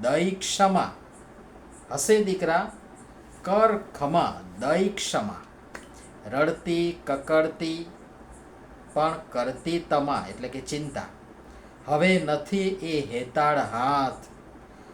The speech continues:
અલખાનંદ દેતું આલિંગન મા. ક્યારેક કોઈ કહે છે, "હું છું ને તારી મા." એ તો માત્ર શબ્દો, સ્નેહ ક્યાં?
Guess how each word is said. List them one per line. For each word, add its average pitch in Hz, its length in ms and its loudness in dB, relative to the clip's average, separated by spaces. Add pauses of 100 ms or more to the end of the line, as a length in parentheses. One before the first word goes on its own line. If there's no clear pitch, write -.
(260)
અલખાનંદ 170 760 2
દેતું 156 800 -2
આલિંગન 160 640 0
મા. 113 420 -4 (920)
ક્યારેક 185 400 2
કોઈ 214 180 4
કહે 180 340 0
છે, 131 180 -6 (840)
"હું 170 200 0
છું 196 200 -2
ને 226 100 0
તારી 120 320 -4
મા." 92 120 -12 (1300)
એ 196 60 -4
તો 202 220 2
માત્ર 165 480 0
શબ્દો, 151 840 0
સ્નેહ 175 760 0 (100)
ક્યાં? 180 440 -4